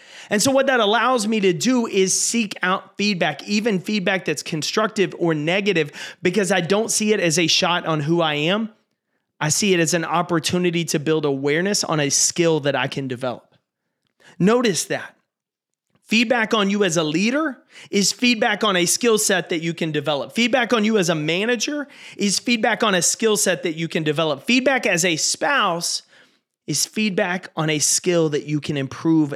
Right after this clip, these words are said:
and develop. What average people do is they avoid feedback. They avoid coaching. They avoid anybody to look at them because their problem is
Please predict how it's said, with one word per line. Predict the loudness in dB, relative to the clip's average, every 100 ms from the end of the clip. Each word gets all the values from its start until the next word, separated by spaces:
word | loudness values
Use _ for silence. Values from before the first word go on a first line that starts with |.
| -6
and | -8 -6
develop. | -10 -6 -6 -6 -12 _ _ _ _ -18 -2
What | 2 2
average | 2 0 2 0 0
people | 0 0 2
do | 2
is | 2
they | 2 0
avoid | 0 0 0 -2
feedback. | -4 -6 -6 -10 -2
They | 0
avoid | 0 0 2 2 0
coaching. | 0 0 0 -2 0
They | 0
avoid | 0 0 0 0
anybody | 0 0 0 0 0
to |
look | 0 0 0
at | -2
them | -2 0
because | 0 0
their | 0 0
problem | 0 0 0 0
is | 0